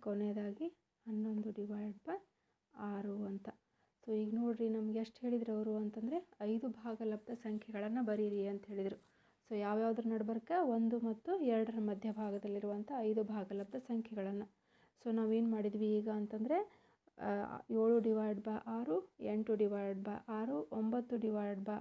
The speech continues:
ಆರು, ಹತ್ತು divide by ಆರು, ಹನ್ನೊಂದು divide by ಆರು. So ಎಷ್ಟಾದವು ನಿಮಗೆ ಇವು ಅಂತಂದ್ರೆ ಐದು ಭಾಗಲಬ್ಧ ಸಂಖ್ಯೆಗಳನ್ನ ಬರೆದ್ವಿ.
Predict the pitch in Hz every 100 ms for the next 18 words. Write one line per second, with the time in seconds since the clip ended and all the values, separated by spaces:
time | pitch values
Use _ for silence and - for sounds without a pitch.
0 | 208 202 220 240 226 220 - 233 214 202
1 | 202 196 208 202 208 226 269 233 208 214
2 | 214 208 208 208 208 214 - 240 214 240
3 | _ _ _ _ _ 226 214 214 226 220
4 | 220 208 208 196 202 202 196 208 226 370
5 | 440 _ _ _ - 214 220 226 311 -
6 | _ 214 214 214 220 220 214 226 - 220
7 | 214 226 214 220 240 415 - _ _ -
8 | 208 190 180 185